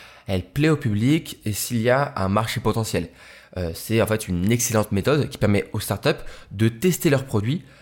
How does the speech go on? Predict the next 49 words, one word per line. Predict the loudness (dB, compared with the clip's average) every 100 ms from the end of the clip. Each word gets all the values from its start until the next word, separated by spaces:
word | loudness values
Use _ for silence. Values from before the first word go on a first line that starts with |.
| -20 _
avant | 2 4 4
de | 4
se | 2
lancer | 0 2 2 4
dans | 6 6 4
une | 2 -2 -2
production, | 0 4 4 2 -2
par | 0 2
exemple, | 2 -2 -10 -20
qui | -16
pourrait | -2 0 0
coûter | 0 -2
très | -2 -4
cher | 0 0 0
si | -2
c'est | -2
un | -2
objet | 0 -4
physique. | -4 -8 -8 -12 -20 -20 -12 -6
Euh, | -4 -4
par | -6 -6
exemple, | -6 -2 -2 -2 -10 -20 -10 -6
euh, | -2
c'est | -2
un |
peu | -2 -6
ce |
qu'on | -8
peut | -8 -10
trouver | -8 -2 0
en | 0
fait | -2 -4
à |
travers, | -6 -2 0 0 -4 -18 -16 -4
euh, | -4
des, | 0 2 4
euh, | 2 -2 -12 -20 _
des | -4
aussi | -2 -4 -6
des, | -4 -4 -6 -10
des, | -14 -14 -14
des | -16
financements | -6 0 2 2 -2
participatifs, | -4 -6 -2 0 0 -2 -4
des | -4 -6
crowdfunding | 0 0 0 -2 0 0 0 2
comme, | 2 2
euh, | -2
Kickstarter, | -6 -2 -2 0